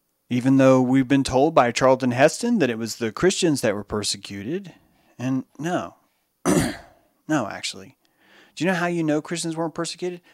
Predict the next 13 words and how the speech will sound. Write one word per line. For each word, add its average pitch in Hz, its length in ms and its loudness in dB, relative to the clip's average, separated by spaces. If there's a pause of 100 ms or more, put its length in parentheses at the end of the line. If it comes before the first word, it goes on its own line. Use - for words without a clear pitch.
(160)
Because 127 540 -12
there's 123 240 -8
Christians 107 480 -8
everywhere 92 480 -20 (160)
right - 200 -12
now. - 260 -20 (500)
That's - 140 -12
how - 40 -6
you 135 140 0
know 127 180 0
they 120 80 -4
weren't 113 220 -8
persecuted. - 560 -20